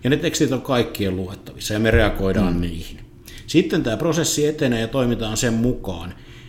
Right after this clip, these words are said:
Speaker 1: et ei voi myöskään sokkona antaa yrittää jotain, et pitää toimia sen faktatiedon varassa, mitä tällä hetkellä on, ja se on kirjattu hallitusohjelmaan.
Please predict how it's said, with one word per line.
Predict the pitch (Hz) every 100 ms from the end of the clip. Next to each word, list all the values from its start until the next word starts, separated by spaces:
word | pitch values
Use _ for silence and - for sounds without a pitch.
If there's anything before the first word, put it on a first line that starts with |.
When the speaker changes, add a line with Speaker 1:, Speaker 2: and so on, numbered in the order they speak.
| -
Speaker 1:
et | 110 - -
ei | 131
voi | 131
myöskään | 120 127 - 127
sokkona | 117 170 170 - 110 104 101
antaa | 104 107 104
yrittää | 113 123 104 - 98
jotain, | 104 107 113 95 95
et | 95
pitää | 120 104 95
toimia | - 120 113
sen | - 117
faktatiedon | - 135 - 107 95 95 90
varassa, | 98 101 -
mitä | 101 95
tällä | 92 104 98
hetkellä | 95 98 95 98
on, | 101 190
ja | 104
se | 147
on | 131
kirjattu | 104 92 -
hallitusohjelmaan. | 98 95 95 - - - - -